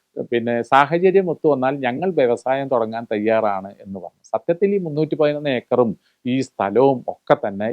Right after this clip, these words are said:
ഇന്നത്തെ രൂപത്തിൽ സർക്കാർ ഏറ്റെടുത്ത് പുതിയ സംരംഭത്തിനോ അല്ലെങ്കിൽ അവർ തന്നെ വേറെ സംരംഭമോ തുടങ്ങുന്നത്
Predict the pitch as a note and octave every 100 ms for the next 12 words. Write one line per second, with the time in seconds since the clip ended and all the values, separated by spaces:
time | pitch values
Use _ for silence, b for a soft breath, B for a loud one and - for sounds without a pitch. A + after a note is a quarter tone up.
0 | A2 G2 C3+ D#3+ - E3 A2 F#2+ - A2
1 | F#2 F#2+ - A#2+ A#2 G2+ - G#2 F2 -
2 | C3 E3+ b _ A2 G#2 A#2+ - G2 G2+
3 | G#2+ A2 G#2 G2+ C3+ G2+ G#2 B2 C3 G2+
4 | G2+ C3+ C#3+ C#3+ C3+ - _ _ G#2 A2
5 | B2+ A#2 G2+ G#2 G#2 A2 A2+ G2 G2 G#2
6 | G2+ G2